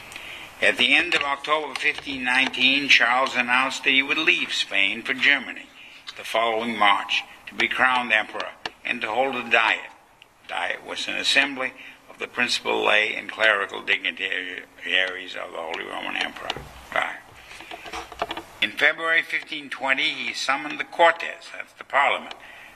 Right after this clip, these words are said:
of Castile to meet at Santiago de Compostela to vote funds for his support.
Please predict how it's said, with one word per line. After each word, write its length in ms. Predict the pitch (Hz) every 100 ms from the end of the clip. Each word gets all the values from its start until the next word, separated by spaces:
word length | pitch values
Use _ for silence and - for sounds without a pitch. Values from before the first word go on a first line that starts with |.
| -
of 180 | 92 104
Castile 680 | 127 127 - 131 123 127 127
to 120 | 127
meet 240 | 117 123
at 160 | 127 123
Santiago 680 | - 127 131 135 131 131 131
de 100 | 127
Compostela 800 | - 120 127 113 - 117 92 - - - -
to 100 | -
vote 220 | 101 110
funds 460 | 110 - 120 113 101
for 180 | - 98
his 120 | 87
support. 580 | - 101 98 92 -